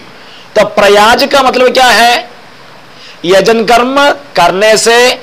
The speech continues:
पहले जो क्रिया की जाती है, वो प्रयाज है।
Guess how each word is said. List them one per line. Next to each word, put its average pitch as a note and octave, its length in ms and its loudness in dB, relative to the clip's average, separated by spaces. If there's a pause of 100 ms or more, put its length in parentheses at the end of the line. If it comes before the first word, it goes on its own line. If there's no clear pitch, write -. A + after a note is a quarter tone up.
(280)
पहले A3 400 2
जो B3+ 200 2
क्रिया G#3+ 580 0 (440)
की G#3+ 160 -4
जाती F3+ 380 0
है, F3+ 520 0 (140)
वो F#3+ 100 4
प्रयाज E3+ 720 0
है। - 220 -10